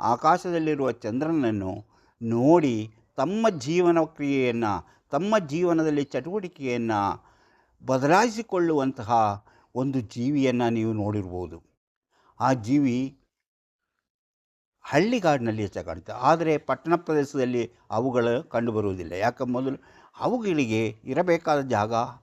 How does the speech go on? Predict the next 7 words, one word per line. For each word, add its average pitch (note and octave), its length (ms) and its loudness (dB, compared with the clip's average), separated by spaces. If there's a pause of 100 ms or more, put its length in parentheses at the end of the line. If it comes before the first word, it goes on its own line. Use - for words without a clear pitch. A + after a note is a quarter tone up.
(160)
ಹಳ್ಳಿಗಾಡು, A2 760 0 (400)
ಅಂತಹ C3 640 0 (140)
ಜಾಗದಲ್ಲಿ. F#2 540 -4 (460)
ಆ F3 160 0
ಜೀವಿಗಳು E3+ 800 -2 (1200)
ನಿಮಗೆ D4 220 2
ಆಶ್ಚರ್ಯವಾಗಬಹುದು. G#3+ 1120 2